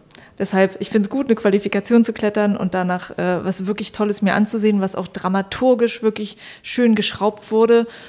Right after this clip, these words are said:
Und da würde ich gerne mal von dir wissen, was findest du denn dramaturgisch schön? Was verwendest du denn gerne in einem Finale? Du hattest vorhin schon gesagt, so eine Platte direkt am Anfang zum Beispiel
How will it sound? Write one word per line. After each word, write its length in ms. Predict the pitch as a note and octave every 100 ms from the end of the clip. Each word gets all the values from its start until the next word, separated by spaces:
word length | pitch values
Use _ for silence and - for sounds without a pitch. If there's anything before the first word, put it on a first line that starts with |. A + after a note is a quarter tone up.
| - - -
Und 580 | - G3 G3 G3 -
da 100 | G3+
würde 160 | F#3+ A3+
ich 80 | A3
gerne 220 | G#3 G#3+
mal 160 | G#3+ G#3
von 300 | G3+ G3+ F#3
dir 280 | A3 A#3 G#3+
wissen, 320 | A3+ - A3
was 160 | G3+ -
findest 360 | B3+ C4 -
du 60 | B3
denn 180 | A3+ G#3
dramaturgisch 720 | G3+ G3+ G#3 - A#3 G#3+ G#3
schön? 540 | - C#4 D4 A#3 A3+
Was 160 | A3 G#3
verwendest 560 | G#3+ G3+ A#3 D4 C#4+ A3+
du 40 |
denn 200 | G#3 G3
gerne 420 | F3+ F3 G3 G#3 -
in 240 | - B3+ B3
einem 280 | F#3+ G3+ G#3
Finale? 460 | A3 F#3+ F#3 F#3+
Du 120 | F3 F#3
hattest 260 | G3+ G3+
vorhin 220 | - G#3+
schon 200 | G#3+ G#3
gesagt, 440 | F#3 F3+ F3+ A3 - - -
so 140 | - A3
eine 100 | G#3
Platte 340 | - G#3+ A3+
direkt 340 | G#3+ G3 F#3+ G3+
am 100 | F3+
Anfang 360 | F#3 F#3+ F#3+
zum 120 | F3 E3+
Beispiel 480 | D#3+ D#3 - D#3+